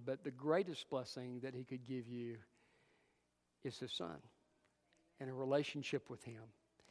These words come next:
And so if you'd like to begin a relationship with Jesus Christ today, I just want to give you that opportunity.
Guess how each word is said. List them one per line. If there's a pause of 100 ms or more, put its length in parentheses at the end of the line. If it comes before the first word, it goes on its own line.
(640)
And
so
if
you'd
like
to
begin
a
relationship
with
Jesus
Christ
today,
I
just
want
to
give
you
that
opportunity.